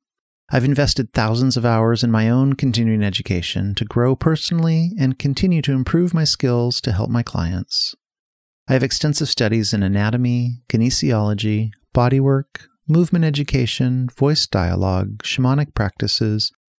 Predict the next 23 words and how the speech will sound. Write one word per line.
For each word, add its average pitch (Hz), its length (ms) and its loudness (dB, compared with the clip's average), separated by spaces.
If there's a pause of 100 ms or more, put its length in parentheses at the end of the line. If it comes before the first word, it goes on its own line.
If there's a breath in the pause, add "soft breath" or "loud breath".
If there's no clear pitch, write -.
(140)
ceremony 185 560 2
and 175 100 2
ritual, 127 640 -2
and 127 140 0
understanding 117 800 0
personal 117 420 -2
energy 90 300 -2
fields. - 720 -6 (720)
This - 160 -2
broad 117 420 0
range 123 300 2
of 117 80 -2
study 107 340 0
allows 107 380 0
me 110 140 2
to 107 80 -2
meet 120 260 0
my 131 100 0
clients 120 500 -2
where 120 140 0
they 131 160 -2
are 127 140 0
at 87 240 -4